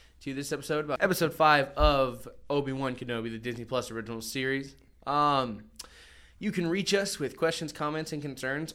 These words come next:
or if you're our Washington listener, at, uh, A two T A dot human cyborg relations at gmail dot com. That's all we got for this week. Uh, I have been Josiah.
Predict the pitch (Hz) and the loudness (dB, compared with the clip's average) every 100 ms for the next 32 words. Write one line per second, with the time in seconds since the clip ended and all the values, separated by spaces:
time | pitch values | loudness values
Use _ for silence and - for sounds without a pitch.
0 | - 127 139 143 143 127 123 120 120 123 | -6 -2 -2 -4 -2 0 0 -2 -6 -10
1 | 127 120 113 135 147 - 117 117 - 127 | -10 -8 -8 -8 -10 -4 0 0 2 2
2 | 123 117 - 131 156 151 160 156 - 147 | 2 0 0 2 2 0 -2 -2 -4 -4
3 | 107 123 143 156 156 _ - 123 117 - | 0 2 2 -2 -10 _ -2 0 0 -2
4 | - 139 143 143 143 135 131 139 139 127 | -12 -6 -4 -4 -2 0 2 2 -2 -2
5 | 120 113 113 131 139 143 - 107 - - | -4 -2 -4 -6 -8 -10 -8 -8 -8 -12
6 | 120 123 120 120 120 117 - 120 127 156 | -8 -4 -2 -2 0 -2 -2 0 0 -2
7 | - - 120 135 131 139 139 120 131 135 | -10 -14 -6 -4 0 2 2 2 -6 -8
8 | 127 123 135 135 - - - 110 107 104 | -6 -6 -6 -8 -20 -20 -12 -8 -6 -8
9 | 101 - - - 101 98 107 104 - 107 | -12 -20 -16 -8 -8 -8 -10 -10 -8 -6
10 | 107 | -6